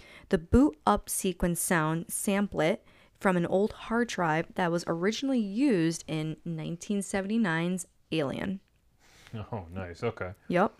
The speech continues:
Speaker 1: They wanted Stewart to be barefoot through that opening running scene, which Kristen Stewart was totally down with. There's concerns of her cutting and hurting her foot,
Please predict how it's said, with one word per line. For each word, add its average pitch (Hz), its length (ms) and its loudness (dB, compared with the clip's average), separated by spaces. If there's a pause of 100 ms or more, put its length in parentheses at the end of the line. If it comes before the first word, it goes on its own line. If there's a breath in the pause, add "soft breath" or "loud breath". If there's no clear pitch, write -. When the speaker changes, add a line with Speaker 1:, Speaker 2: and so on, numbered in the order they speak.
(720 soft breath)
Speaker 1:
They 220 100 8
wanted 247 260 6
Stewart 214 380 2
to - 100 -12
be 190 140 -2
barefoot 175 500 0
through 180 240 0
that 170 320 -2
opening 180 460 2
running 170 320 0
scene, 156 460 -6
which 175 220 0 (100)
Kristen 269 560 4
Stewart 196 760 0
was 196 200 -2
totally 220 440 4
down 165 340 2
with. 165 180 -2 (720 loud breath)
There's 196 120 2
concerns 254 480 4
of 196 260 2
her 196 340 2
cutting 208 320 0
and 190 100 0
hurting 190 300 0
her 208 120 0
foot, 185 340 4